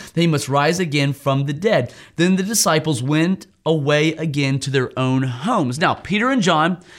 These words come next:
they leave the tomb. They see it's empty. They're not quite sure what to think about it. But Mary, the one who first discovers the empty tomb, runs to get Peter and John.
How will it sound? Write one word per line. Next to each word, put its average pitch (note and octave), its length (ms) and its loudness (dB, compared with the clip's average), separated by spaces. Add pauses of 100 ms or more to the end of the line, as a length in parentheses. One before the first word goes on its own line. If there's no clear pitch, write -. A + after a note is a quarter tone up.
(180)
they D3 160 2
leave F#3 400 4
the A#3+ 80 -2
tomb. E3+ 300 2
They D3 100 4
see F#3 220 0
it's G#3 160 -2
empty. D3+ 280 0
They're D#3 120 -2
not D#3+ 160 -4
quite F3+ 280 0
sure F3+ 140 -2
what E3+ 140 -4
to G3 80 -4
think C#3 240 -2
about A#2 280 2
it. F3+ 240 -2 (380)
But F3+ 200 2
Mary, G3 540 4
the E3 120 2
one F3 220 4
who D#3+ 120 4
first G3+ 340 0
discovers G#3+ 800 2
the D3+ 160 2
empty C3+ 240 -2
tomb, A#2+ 440 -2 (300)
runs F3 280 2
to D3 100 2
get F#3+ 320 0
Peter E3 320 2
and C3+ 140 2
John. C3+ 440 0